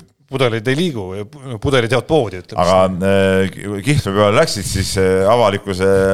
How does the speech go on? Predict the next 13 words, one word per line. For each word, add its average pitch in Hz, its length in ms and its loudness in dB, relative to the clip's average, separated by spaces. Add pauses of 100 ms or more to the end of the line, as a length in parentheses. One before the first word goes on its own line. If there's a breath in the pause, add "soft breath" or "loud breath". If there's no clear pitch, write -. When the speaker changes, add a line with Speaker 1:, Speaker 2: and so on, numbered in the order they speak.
(200)
Speaker 2:
teadmiseks, 92 680 0
et, 90 300 -6
äh, 87 140 0
Tarmo 98 280 2
Paju 92 380 0
kaotas 87 480 0
eelmine 85 320 0
nädal 85 320 0
ühe 78 220 -2 (240 loud breath)
Speaker 1:
Kaotasin. 110 580 -2
Speaker 2:
ki-, - 240 -20
kihlveo. 110 540 -4 (380)
Speaker 1:
Jaa. 92 260 -8